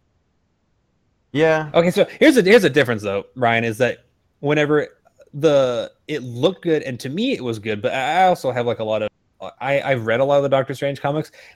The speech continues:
Speaker 2: and it fed, like, along, al-, along the lines of the comics very well. And the, uh, uh, Benedict Cumberbatch, uh, really nailed Stephen Strange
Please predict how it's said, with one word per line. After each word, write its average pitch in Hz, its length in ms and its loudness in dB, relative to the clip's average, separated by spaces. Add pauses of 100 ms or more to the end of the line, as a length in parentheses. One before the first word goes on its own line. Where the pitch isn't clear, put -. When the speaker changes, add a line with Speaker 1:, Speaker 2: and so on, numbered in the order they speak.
(180)
Speaker 2:
and 143 120 2
it 139 80 -4
fed, 196 400 0
like, 135 160 2
along, 117 880 0
al-, 113 300 -8 (120)
along 120 280 0
the 120 80 -2
lines 107 260 -6
of 123 80 -4
the 117 60 -10
comics 143 500 -4 (200)
very 110 300 2
well. 110 460 0 (1080)
And 117 440 -2 (140)
the, 120 380 -6 (520)
uh, 107 480 2 (560)
uh, 98 220 -4
Benedict 151 360 2
Cumberbatch, 127 480 0 (760)
uh, 113 280 -2 (160)
really 123 260 4
nailed 104 260 0
Stephen 98 280 -10
Strange 95 360 -10